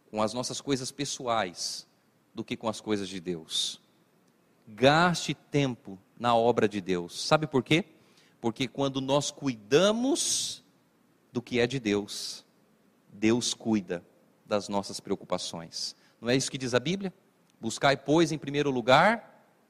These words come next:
o reino de Deus e a sua justiça, e as outras coisas vos serão acrescentadas." Queridos,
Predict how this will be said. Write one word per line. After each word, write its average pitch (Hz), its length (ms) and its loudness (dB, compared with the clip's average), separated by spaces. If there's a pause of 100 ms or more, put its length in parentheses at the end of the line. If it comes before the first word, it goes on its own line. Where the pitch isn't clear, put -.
(120)
o 98 120 -12
reino 143 260 2
de 127 100 -6
Deus 147 360 2
e 143 40 4
a 131 40 2
sua 247 440 6 (880)
justiça, 123 600 -2
e 104 40 4
as 113 220 6
outras 214 400 6
coisas 247 840 6 (1080)
vos 110 200 -8
serão 95 380 -2
acrescentadas." - 1200 -10 (920)
Queridos, 120 760 0